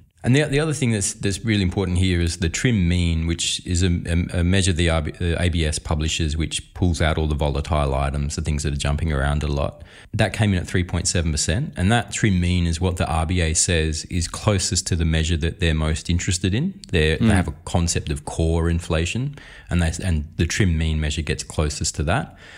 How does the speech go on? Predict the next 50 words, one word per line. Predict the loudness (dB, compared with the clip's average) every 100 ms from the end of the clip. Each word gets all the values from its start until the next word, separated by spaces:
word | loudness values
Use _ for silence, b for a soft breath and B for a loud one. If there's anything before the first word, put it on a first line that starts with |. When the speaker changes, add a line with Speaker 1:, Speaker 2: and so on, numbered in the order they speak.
| B
Speaker 1:
So | 0
that | 0 2
came | 2 2
in | 2
at | 0
three | 0 0
point | 0 -2 0
seven | 0 0 0
percent. | -2 -2 -2 -4 -8 -20 _
That's, | 0 0 0 -2 -2 -4 -10 _ _
remember, | 0 2
the | 2
R | 2 2
B | 2
A | 0
has | -2 -4
a |
target | -4 0 0 0 -2
band | -2 -2
for | -4
inflation | -4 -2 -2 0 -2
of | -2
two | 0 0
to | -2
three | -2 -2
percent. | 0 0 0 -2 -4 B B B
Speaker 2:
Mm. | 2 4
Speaker 1:
So | 4
at | 4
three | 0
point | 0 0 2
seven, | 0 2 0
that's | 0 0
a, | 0 0
that's | -2 -2 -2
a, |
that's | 0 -2 -2
a |
de-, | -4 -2 -2 -4
a |
fair | -4 0 0
chunk | 0 -2 -2
higher | -4 0 2 2 0
than | -2 -2
their | -2
target | 0 0 0 -4
band, | -4 -2 -2 -6 B B B B B
which | 2 2
is | 2
what | 2 0 0